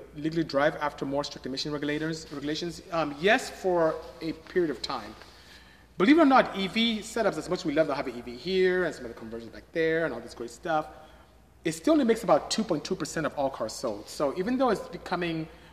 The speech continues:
more and more popular and there's a lot of noise around that, it's still not a majority of vehicles sold today, globally. But the interesting thing is,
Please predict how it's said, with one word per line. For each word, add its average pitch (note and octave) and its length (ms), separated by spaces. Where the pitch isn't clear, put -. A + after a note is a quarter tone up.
more D#3+ 120
and D#3+ 60
more C#3+ 120
popular F3 400
and F3 60
there's C#3 120
a C3+ 40
lot A#2+ 100
of B2 60
noise D3+ 200
around E3 280
that, E3 320
it's - 160
still C#4 260
not B3+ 160
a F3 40
majority D#3 340
of C3+ 80
vehicles B2 320
sold A2+ 180
today, F#3 340
globally. G3+ 320
But A#2 100
the B2+ 80
interesting A3+ 420
thing G#3+ 220
is, C#3+ 400